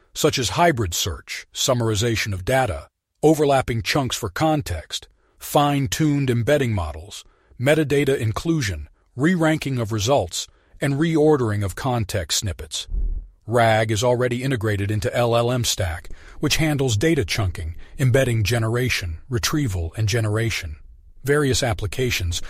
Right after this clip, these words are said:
such as chatbots, search engines, and copy checkers,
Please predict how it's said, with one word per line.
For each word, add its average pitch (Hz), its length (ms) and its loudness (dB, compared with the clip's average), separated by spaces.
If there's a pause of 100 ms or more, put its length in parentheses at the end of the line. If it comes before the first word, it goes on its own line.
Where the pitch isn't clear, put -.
(160)
such - 240 -2
as 107 120 -2
chatbots, 117 720 -2
search - 360 0
engines, 85 420 -2
and 98 140 -4
copy 143 300 -2
checkers, 92 500 -6